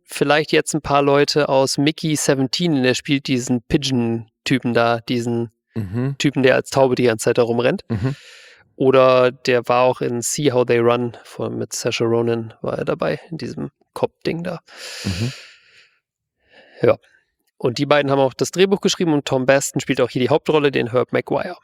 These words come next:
Speaker 1: Aber Regie hat dann jetzt hier geführt James Griffith.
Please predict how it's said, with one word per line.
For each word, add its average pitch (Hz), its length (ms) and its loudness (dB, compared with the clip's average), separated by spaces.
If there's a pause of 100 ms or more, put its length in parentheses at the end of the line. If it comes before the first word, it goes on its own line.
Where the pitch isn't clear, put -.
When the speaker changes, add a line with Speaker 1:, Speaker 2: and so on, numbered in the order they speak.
(640)
Speaker 1:
Aber 127 220 0
Regie 135 320 0
hat 156 160 0
dann 120 120 0
jetzt 123 260 0
hier 226 220 0
geführt 160 600 -2 (100)
James 135 320 -2
Griffith. - 460 -2